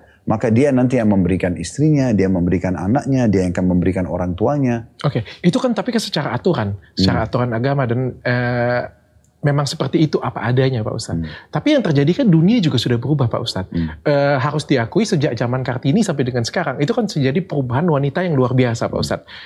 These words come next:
Speaker 2: Yang tadinya wanita memang sebelum zaman Kartini ya, Pak Ustadz, ya,
Speaker 1: Hmm.
Speaker 2: kebanyakan ada di rumah. Tapi kan sekarang Pak Ustadz bisa lihat kebanyakan, ya, makin lama kan kita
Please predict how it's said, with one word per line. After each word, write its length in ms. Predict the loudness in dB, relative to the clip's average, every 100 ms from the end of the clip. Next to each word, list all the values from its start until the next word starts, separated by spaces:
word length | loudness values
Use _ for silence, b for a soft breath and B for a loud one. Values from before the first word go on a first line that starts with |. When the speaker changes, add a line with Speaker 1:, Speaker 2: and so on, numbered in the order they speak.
| B
Speaker 2:
Yang 160 | -4
tadinya 300 | -2 -2 0 0
wanita 300 | 0 -2 -2
memang 200 | -2 -2
sebelum 280 | 0 0
zaman 240 | 2 0 -2
Kartini 400 | -4 0 2 4
ya, 80 | 2
Pak 120 | 0
Ustadz, 200 | -2 0
ya, 160 | 0
Speaker 1:
Hmm. 320 | 0 -2 -4 -4
Speaker 2:
kebanyakan 360 | -2 0 0 -2
ada 120 | 0
di 100 | 2
rumah. 380 | 2 0 -2 -4
Tapi 180 | -4 0
kan 120 | 0
sekarang 240 | 0 -2
Pak 120 | -2
Ustadz 180 | -4 -4
bisa 180 | -4 -2
lihat 500 | 2 2 0 -6 -20 -8
kebanyakan, 760 | -6 -2 0 0 -2 -4 -4
ya, 180 | -2 -2
makin 360 | -2 -4 -2 0
lama 240 | 0 -2
kan 120 | -2
kita 220 | -2 -2